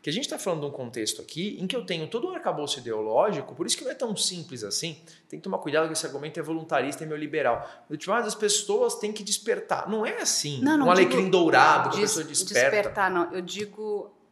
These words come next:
Speaker 2: olha a quantidade de informação que você tem.
Speaker 1: Perfeito.
Speaker 2: E você só conseguiu, não é questão de despertar, você só conseguiu entender porque você foi se informar.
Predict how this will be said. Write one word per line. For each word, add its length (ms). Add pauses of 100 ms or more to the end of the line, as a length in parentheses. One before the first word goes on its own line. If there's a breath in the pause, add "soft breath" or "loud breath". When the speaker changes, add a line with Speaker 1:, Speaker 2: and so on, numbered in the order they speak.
Speaker 2:
olha 200
a 40
quantidade 460
de 80
informação 560
que 100
você 280
tem. 200 (540 loud breath)
Speaker 1:
Perfeito. 720
Speaker 2:
E 100
você 300
só 180
conseguiu, 540
não 120
é 40
questão 300
de 100
despertar, 560
você 180
só 160
conseguiu 800
entender 880 (640)
porque 200
você 240
foi 160
se 140
informar. 540